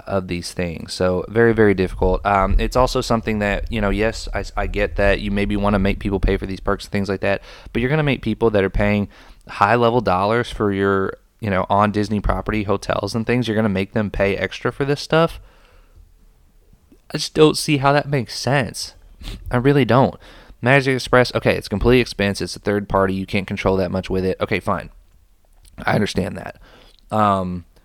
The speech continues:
Magic Express, or Fast Passes. That, that's stupid that you're taking this away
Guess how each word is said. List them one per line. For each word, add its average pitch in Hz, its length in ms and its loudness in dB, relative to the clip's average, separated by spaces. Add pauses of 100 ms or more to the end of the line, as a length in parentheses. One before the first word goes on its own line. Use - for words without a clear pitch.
(220)
Magic 113 340 -2
Express, 101 480 -4
or 92 280 -2 (300)
Fast 110 300 0
Passes. - 460 -8 (720)
That, 120 240 2
that's 117 220 -2
stupid 110 420 0
that 95 100 2
you're 95 100 -6
taking 107 300 -2
this 107 160 -4
away 92 420 -2